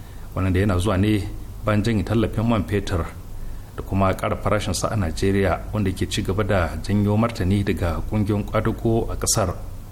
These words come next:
Ƙungiyoyin na hankoron ganin cewa sun sama wa mambobinsu albashi wanda zai iya rike su a wannan lokaci da rayuwa ta sauya sakamakon tashin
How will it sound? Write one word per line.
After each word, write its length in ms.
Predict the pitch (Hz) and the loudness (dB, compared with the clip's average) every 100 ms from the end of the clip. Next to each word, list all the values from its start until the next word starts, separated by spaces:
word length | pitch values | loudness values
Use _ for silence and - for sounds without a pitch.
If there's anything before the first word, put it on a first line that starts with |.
| - - - - - - - - | -12 -10 -10 -12 -12 -12 -10 -6
Ƙungiyoyin 480 | - 98 95 101 90 - - | 0 2 4 4 2 -2 -4
na 200 | 92 92 82 | 0 0 0
hankoron 340 | 82 87 95 101 | -2 -2 0 2
ganin 180 | 101 101 | 2 2
cewa 400 | 113 85 101 95 - - - - - - - | 0 2 0 0 -8 -12 -12 -10 -10 -10 -6
sun 300 | - 107 101 | -2 0 2
sama 360 | - 113 104 | 2 2 2
wa 380 | 85 85 80 - 107 | 2 0 -2 -4 -2
mambobinsu 760 | 101 104 107 101 117 - 92 | 2 2 2 2 0 0 -2
albashi 420 | 87 101 92 - | 0 0 0 0
wanda 220 | 110 107 95 | 2 2 2
zai 200 | 104 - | 0 2
iya 140 | 107 | 0
rike 200 | 101 - 90 | 0 0 -2
su 160 | - | -2
a 120 | - | -2
wannan 220 | 104 110 95 | 0 2 2
lokaci 500 | 107 92 - 113 98 - - - - - | 0 -2 0 0 0 -6 -12 -12 -10 -4
da 100 | 85 | -2
rayuwa 320 | 80 95 107 104 | 0 2 2 0
ta 60 | |
sauya 380 | 101 123 120 90 - - | 0 2 2 2 -2 -8
sakamakon 480 | - 82 95 - 101 | -6 -2 -2 -2 0
tashin 300 | 113 110 | 0 0